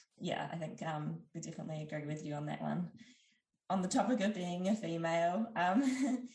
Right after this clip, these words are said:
<laughs> everyone thinks and looks at being a female in a different way. What is being a female to you? What does that mean? And everyone at the moment is saying it's, twenty twenty-one is the best time to be a female athlete. You know, that there is no better time to be a female athlete. Um,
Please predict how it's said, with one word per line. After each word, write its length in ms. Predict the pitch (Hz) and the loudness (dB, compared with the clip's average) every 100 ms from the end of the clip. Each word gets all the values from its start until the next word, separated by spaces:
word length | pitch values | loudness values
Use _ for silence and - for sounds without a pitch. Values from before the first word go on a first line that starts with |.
| - | -18
<laughs> 220 | - - | -20 -6
everyone 380 | 226 254 247 208 | 0 2 4 2
thinks 360 | 202 185 - - | 0 -2 -4 -2
and 160 | 180 | 0
looks 220 | 170 - | 0 -2
at 200 | 175 - | -4 -4
being 200 | 160 165 | -2 -2
a 40 | 165 | -2
female 380 | 165 165 160 160 | -4 -4 -2 -4
in 60 | |
a 60 | 160 | -6
different 380 | 165 - 160 156 | -8 -6 -6 0
way. 180 | 165 | 0
What 140 | 170 214 | 0 0
is 220 | 269 - - | 0 -4 -8
being 220 | - 175 175 | -4 -2 -2
a 20 | |
female 640 | 170 165 160 160 156 160 - | -4 -6 -4 -4 -4 -6 -10
to 100 | - | -4
you? 180 | 170 160 | -2 -2
What 60 | 160 | 0
does 120 | 214 | 0
that 220 | 220 180 | 0 -2
mean? 360 | 160 156 156 143 | -2 -2 -2 -4
And 220 | 160 165 - - - - _ _ | -4 -6 -10 -20 -20 -20 _ _
everyone 420 | 190 196 196 185 - | 0 2 2 0 0
at 140 | - | 0
the 80 | 185 | 2
moment 300 | 170 170 165 | 2 2 2
is 120 | 175 | 0
saying 320 | - 165 160 | 2 2 0
it's, 340 | 160 - - - - - - | -6 -4 -4 -4 -10 -12 -2
twenty 180 | 190 190 | 0 2
twenty-one 440 | 208 175 175 170 | 0 2 2 0
is 120 | 170 | 0
the 80 | 175 | -2
best 240 | 170 190 | -2 0
time 220 | 220 160 196 | 2 2 0
to 60 | |
be 140 | 165 175 | 0 -2
a 40 | |
female 360 | - 170 165 160 | 0 -2 0 2
athlete. 560 | - - 196 285 269 | 0 0 0 0 -2
You 100 | - | -4
know, 220 | 175 170 180 | 0 2 0
that 220 | 175 - - | -4 -6 -8
there 180 | 175 170 | -2 0
is 100 | 185 | 0
no 140 | 180 | 0
better 200 | 175 175 | -2 -2
time 260 | 175 208 - | 0 0 0
to 80 | 175 | -2
be 240 | 170 180 - 185 | -2 -4 -4 -6
a 120 | 170 | -6
female 440 | - 175 175 175 | -6 -6 -2 -2
athlete. 480 | - 185 - 180 175 - | -2 -4 -4 -6 -6 -4
Um, 280 | 170 165 | -4 -2